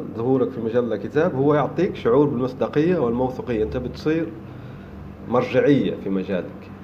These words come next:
وبتقوي سيرتك الذاتية وأشياء من هذا القبيل. فظهورك في صورة فيديو مؤتمرات وما إلى ذلك، ويعطيك شعور بالفخر والاعتزاز. حصولك على شهادة شرفية أو جائزة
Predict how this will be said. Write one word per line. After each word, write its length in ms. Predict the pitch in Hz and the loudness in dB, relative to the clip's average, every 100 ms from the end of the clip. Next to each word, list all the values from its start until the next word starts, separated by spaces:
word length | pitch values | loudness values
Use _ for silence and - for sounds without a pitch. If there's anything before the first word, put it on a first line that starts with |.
| - - - - - - - - - - - | -16 -16 -16 -18 -18 -16 -16 -16 -16 -16 -4
وبتقوي 800 | 107 113 101 120 - - 143 113 | 2 2 2 -2 -2 4 4 4
سيرتك 380 | 98 117 - 95 | 0 -2 -2 -2
الذاتية 600 | 104 98 101 143 160 165 98 | -2 0 0 0 2 0 0
وأشياء 520 | 107 110 110 123 95 101 | 0 0 0 -2 -2 -2
من 80 | |
هذا 140 | 110 95 | -4 -6
القبيل. 400 | 90 101 90 - - - - - - - | -6 -6 -6 -8 -12 -16 -18 -18 -10 2
فظهورك 720 | 151 143 139 139 160 214 165 | 4 4 2 2 6 6 4
في 120 | 143 | 0
صورة 280 | 143 165 143 | 0 2 2
فيديو 340 | 127 139 123 113 | 2 -2 0 -2
مؤتمرات 680 | 104 - 117 110 123 117 | -2 -2 0 2 2 2
وما 160 | 104 101 | -2 -2
إلى 120 | 101 | 0
ذلك، 320 | 101 160 190 190 - - - | 2 2 2 -4 -10 -10 0
ويعطيك 920 | 127 156 160 - 107 120 120 196 196 | 2 4 2 -2 -2 -2 0 0 0
شعور 420 | - 135 170 196 | 2 4 6 6
بالفخر 1160 | 185 123 135 143 - - - - - 180 180 185 | 4 0 0 0 -2 -8 -16 -6 2 2 0 -2
والاعتزاز. 800 | 101 107 107 113 104 90 - - - - - - - - - - | -2 0 -2 -2 2 0 0 -12 -16 -18 -18 -18 -18 -18 -16 -4
حصولك 520 | 135 214 233 175 123 | 0 4 6 6 4
على 260 | 120 131 | 4 4
شهادة 520 | 127 120 131 139 117 101 | 2 0 4 4 4 2
شرفية 640 | 110 107 101 117 110 92 | 2 0 0 0 0 0
أو 140 | 92 | 0
جائزة 640 | 95 117 127 104 98 95 | 2 4 4 2 0 0